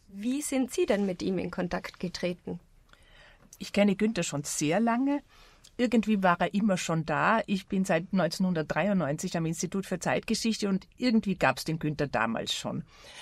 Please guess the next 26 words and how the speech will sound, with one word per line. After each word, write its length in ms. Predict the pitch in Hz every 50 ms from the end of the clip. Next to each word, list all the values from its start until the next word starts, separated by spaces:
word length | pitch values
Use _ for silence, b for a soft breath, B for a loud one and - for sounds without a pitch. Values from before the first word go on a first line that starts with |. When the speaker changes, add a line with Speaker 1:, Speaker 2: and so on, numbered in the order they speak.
| B B
Speaker 2:
Äh, 200 | - 180 175 156
das 160 | - 185 185 -
hatte 200 | 214 196 208 185
damit 280 | 185 170 165 165 165
zu 80 | - 185
tun, 240 | - - 277 269 226
dass 160 | 202 185 -
am 100 | 175 170
Institut 520 | 165 170 - - 170 - - 202 180 -
auch 100 | 147 160
immer 220 | 180 180 170 151 -
Kalter 320 | - 151 151 147 - 135
Krieg 400 | - - - 285 277 - - -
gemacht 480 | - 214 202 190 190 185 - - 214 202
wurde 460 | - 202 202 196 202 185 190 185 185 190 B B B B B B B -
und, 440 | - 175 180 180 180 180 165 -
äh, 360 | - - 113 185 170 156 - -
eben 460 | - 196 190 185 190 180 170 170 160 - -
nachdem, 600 | - 170 160 - - - 170 165 180 175 165 - - - -
wie 380 | - 165 185 185 175 170 160 -
Evi 260 | - 165 190 190 - 156
gesagt 460 | - - - - 190 220 - - -
hat, 260 | 190 180 - - - - 170 -
Günther, 480 | - 208 202 202 - 196 190 180 180 180 B B B B B B -
äh, 400 | 185 175 170 160 160 160 - -
eben 380 | - 190 185 175 180 156 117